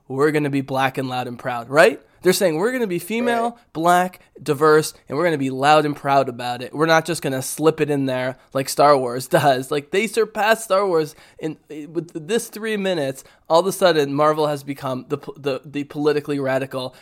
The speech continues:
Speaker 1: property and not Star Wars as we thought would happen. It is amazing. 'Cause in Star Wars, you put John Boyega and, and, and, uh, Rosario as Ahsoka Tano, and it's very significant. But because it's a galaxy far, far away, they can't really make, and they shouldn't be making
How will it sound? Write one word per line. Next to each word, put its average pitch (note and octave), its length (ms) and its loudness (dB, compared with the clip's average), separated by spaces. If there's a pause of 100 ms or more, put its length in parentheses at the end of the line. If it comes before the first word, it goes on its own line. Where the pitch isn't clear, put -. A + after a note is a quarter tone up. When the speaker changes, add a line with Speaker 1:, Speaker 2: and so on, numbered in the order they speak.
(100)
Speaker 1:
property C3+ 500 -2
and B2+ 100 -6
not C3+ 200 -4
Star C3+ 260 -2
Wars B2+ 240 -6
as B2 100 -10
we B2+ 120 -10
thought C3 260 -4
would B2 140 -8
happen. B2 480 -8
It F3 100 -4
is F3+ 140 -6
amazing. C#3+ 600 -4 (240)
'Cause A#3 100 0
in A3+ 60 -12
Star D4+ 220 2
Wars, A#3 260 2 (200)
you G3 140 -8
put G#3+ 180 -4
John F#3+ 200 -2
Boyega G3 460 0
and, E3 240 -4
and, E3+ 240 -6
and, D#3+ 460 -6 (100)
uh, D#3 80 -6
Rosario E3 580 2
as C#3+ 120 -6
Ahsoka E3 280 -6
Tano, G3+ 540 -2
and D3+ 100 -4
it's D#3 140 -6
very F#4 240 -6
significant. E3+ 840 -8 (180)
But F#3 140 -8
because C4+ 280 -6
it's B3 140 -12
a F#3+ 100 -10
galaxy G3+ 400 -2
far, G#3+ 220 0
far G#3+ 180 0
away, B3+ 240 0
they F#3 140 -2
can't A#3+ 240 -8
really G3+ 220 -6
make, A#3+ 360 -6
and F#3+ 140 -4
they G3 80 -4
shouldn't C4 340 -8
be D#3+ 120 -6
making E3 480 -6